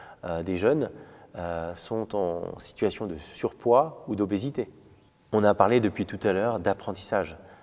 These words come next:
Euh, on apprend à devenir un consommateur. Euh, on ne naît pas consommateur. Et, euh,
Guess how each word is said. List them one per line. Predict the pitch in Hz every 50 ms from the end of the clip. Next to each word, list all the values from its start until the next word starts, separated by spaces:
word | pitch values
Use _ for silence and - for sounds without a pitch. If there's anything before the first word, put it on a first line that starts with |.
| - - -
Euh, | - 90 87 85 85 82 82 - -
on | - 87 82
apprend | 85 85 - - - 110 104
à | 92
devenir | 87 95 95 90 95 98 104 107 92 90
un | 85
consommateur. | - 92 87 - 95 90 92 92 - 107 95 92 80 - - - - - - - - _ -
Euh, | - 82 80 80
on | - 87
ne | 87 87
naît | 87 90 95 95
pas | - - 87 85
consommateur. | - 87 82 - 92 85 82 80 - 90 90 - - - - - - - - - - - -
Et, | - 87 90 90 90
euh, | 85 85 82 80 78 76 76